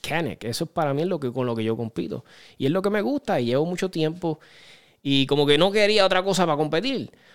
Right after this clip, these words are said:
porque ya tengo las Canik, más que me compré una P C C este año para competir en, en P C C el año que viene. So, como que ya esa parte de competir ya estoy bien. No necesitaba meterme en otra división ni nada de eso.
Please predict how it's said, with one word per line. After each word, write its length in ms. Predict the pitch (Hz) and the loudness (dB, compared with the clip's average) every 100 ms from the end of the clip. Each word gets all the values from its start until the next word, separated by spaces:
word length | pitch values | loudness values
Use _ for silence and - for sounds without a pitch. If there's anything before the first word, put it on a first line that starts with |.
| _ | _
porque 240 | 131 120 | -4 -2
ya 160 | 117 127 | 0 0
tengo 480 | 143 143 143 139 135 | 2 2 2 2 2
las 100 | 127 | 0
Canik, 480 | 196 165 160 175 147 | 2 4 2 0 -2
más 240 | 127 113 | -2 -2
que 160 | - 123 | -4 -2
me 100 | 113 | -2
compré 240 | 113 117 | -2 -2
una 160 | 120 123 | -2 -2
P 140 | 127 | -2
C 140 | 131 | -2
C 160 | 117 131 | -2 -4
este 200 | 123 151 | -4 -4
año 260 | 120 120 160 | -2 -4 -4
para 240 | 131 104 | -6 -4
competir 420 | 107 110 101 110 | -6 -6 -4 -4
en, 240 | 113 113 110 | -4 -4 -6
en 120 | 117 | -8
P 160 | 107 113 | -4 -4
C 100 | 113 | -2
C 140 | 123 | -2
el 60 | 120 | -2
año 140 | 113 | -2
que 80 | 127 | -2
viene. 240 | 147 131 | 0 0
So, 200 | 131 135 - - - - | 0 -2 -4 -12 -20 -2
como 180 | 156 156 | 2 4
que 120 | 160 | 4
ya 320 | 175 220 226 | 4 4 4
esa 180 | 214 214 | 2 2
parte 220 | 226 220 | 2 2
de 20 | |
competir 340 | 208 202 208 190 | 0 0 -2 0
ya 120 | 151 | 0
estoy 280 | - 190 170 | 2 0 2
bien. 360 | 123 123 107 | 0 0 0
No 160 | 113 131 | 0 2
necesitaba 580 | 143 147 147 139 139 135 | 2 0 0 2 2 2
meterme 320 | 131 131 131 | 0 0 0
en 60 | |
otra 200 | 123 120 | -2 -4
división 440 | 107 101 101 175 165 | -4 -4 -2 0 2
ni 100 | 127 | 0
nada 280 | 120 120 113 | 0 0 -2
de 80 | |
eso. 160 | 110 78 | -4 -8